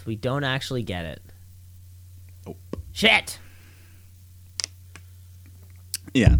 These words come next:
Speaker 2: they need to do it soon. This is dragging on too much now.
Speaker 1: I mean, it's,
Speaker 2: Um,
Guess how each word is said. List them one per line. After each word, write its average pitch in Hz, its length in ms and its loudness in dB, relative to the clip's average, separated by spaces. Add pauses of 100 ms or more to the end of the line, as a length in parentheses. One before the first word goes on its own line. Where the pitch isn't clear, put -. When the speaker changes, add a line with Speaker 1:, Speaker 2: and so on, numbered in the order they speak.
Speaker 2:
they 160 140 6
need 185 140 8
to 160 60 6
do 156 120 10
it 143 80 6
soon. 110 300 6
This 110 140 4
is 104 100 0
dragging 90 340 2
on 82 140 -2
too 87 160 -6
much 80 320 -4
now. 76 280 -2 (360)
Speaker 1:
I 127 80 -4
mean, 135 160 0
it's, 135 80 -4
Speaker 2:
Um, 131 240 -4